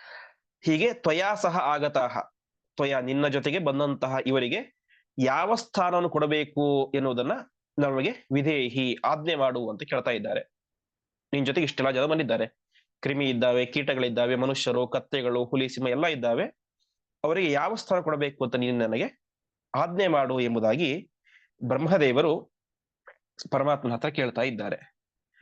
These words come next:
ಮತ್ತೆ ಹೇಳ್ತಾರೆ, ಅಹಂ ಭವಃ ಸುರೇಶಾದ್ಯಃ, ಅಹಂ ನಾನಾಗಲಿ, ಭವ ರುದ್ರದೇವರಾಗಲಿ, ಸುರೇಶ ಅಂದ್ರೆ ಇಂದ್ರ,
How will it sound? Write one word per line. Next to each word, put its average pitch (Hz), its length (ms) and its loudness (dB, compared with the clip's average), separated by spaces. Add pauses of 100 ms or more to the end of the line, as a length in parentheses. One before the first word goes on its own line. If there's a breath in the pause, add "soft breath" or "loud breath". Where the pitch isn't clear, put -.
(240 soft breath)
ಮತ್ತೆ 135 240 2
ಹೇಳ್ತಾರೆ, 147 640 2 (340)
ಅಹಂ 190 360 2
ಭವಃ 165 340 2
ಸುರೇಶಾದ್ಯಃ, 127 800 0 (600)
ಅಹಂ 135 400 0
ನಾನಾಗಲಿ, 135 720 -2 (240)
ಭವ 143 460 2
ರುದ್ರದೇವರಾಗಲಿ, 135 1040 0 (280)
ಸುರೇಶ 160 500 0 (520)
ಅಂದ್ರೆ 170 400 0 (140)
ಇಂದ್ರ, 151 220 2